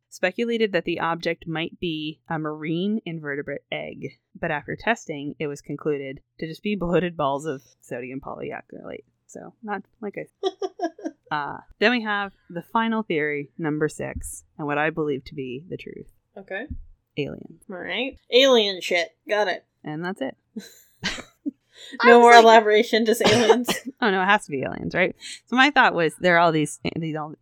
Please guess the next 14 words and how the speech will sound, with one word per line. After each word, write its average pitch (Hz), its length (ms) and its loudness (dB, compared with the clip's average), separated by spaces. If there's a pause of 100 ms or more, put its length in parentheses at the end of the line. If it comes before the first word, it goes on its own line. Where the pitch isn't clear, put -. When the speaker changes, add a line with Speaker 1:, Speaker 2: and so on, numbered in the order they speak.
(160)
Speaker 1:
this 220 180 0
is 214 120 -8
totally 175 340 -2
me. 143 380 -8
Nobody 220 340 6
has 202 140 -2
talked 160 260 -2
about - 220 -12
this. - 360 -14
I'm 202 220 0
saying 143 260 -6
it - 120 -8
as 143 180 -8
me. 101 300 -12